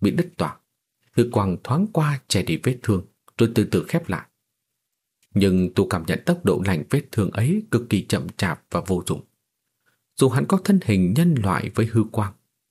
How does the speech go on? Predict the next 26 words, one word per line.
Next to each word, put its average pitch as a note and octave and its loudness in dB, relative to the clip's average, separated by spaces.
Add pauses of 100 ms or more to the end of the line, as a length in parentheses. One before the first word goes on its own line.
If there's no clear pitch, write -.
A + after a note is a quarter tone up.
(140)
nhưng F2+ 2
vẫn - 2
không G3 2
phải F#2 -2
thân F#3 2
thể - -2
long D#3+ 0
tộc. - -6 (640)
Các - -2
loại - 0
thần G#2+ 2
thông E3 0
khó F#3 0 (100)
thi F#3 2
triển, - -4 (540)
hắn C3 -2
lại A#2+ -2
không D#3+ 0
có E3 2
linh F#3 4
hồn E2+ 0
tạo - -2
hóa B2+ 0
cảnh. - -6 (1400)
Bên G2 2
kia, F#2 0